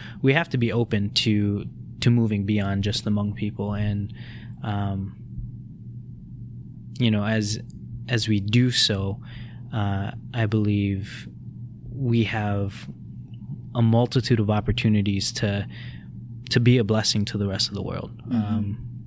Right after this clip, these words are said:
Speaker 1: you know, we have the story of a refugee
Speaker 2: Yeah.
Speaker 1: to reach out to the refugees. We have a story of, of the immigrant to reach out to the immigrants. We have a story of,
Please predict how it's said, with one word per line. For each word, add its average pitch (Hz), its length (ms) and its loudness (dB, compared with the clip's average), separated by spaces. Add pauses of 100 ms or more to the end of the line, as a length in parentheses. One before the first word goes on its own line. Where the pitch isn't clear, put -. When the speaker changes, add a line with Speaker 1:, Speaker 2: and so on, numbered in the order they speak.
(160)
Speaker 1:
you 113 80 0
know, 98 160 2
we 107 200 2
have 110 400 0 (400)
the 120 100 4
story 143 360 4
of 113 120 4
a 101 100 2
refugee 107 640 -2 (280)
Speaker 2:
Yeah. 214 160 -6
Speaker 1:
to 156 120 2
reach 107 220 4
out 104 180 0
to - 80 -2
the 107 100 2
refugees. 101 640 -2
We 117 100 2
have 117 200 0
a 110 60 2
story 117 500 2
of, 101 280 -2 (460)
of 113 120 2
the 113 140 2
immigrant 101 640 -2
to 107 200 2
reach 107 220 2
out 104 160 0
to - 100 -4
the 104 120 2
immigrants. 104 720 0
We 117 160 2
have 110 500 0
a 113 40 0
story 110 440 2
of, 104 360 -2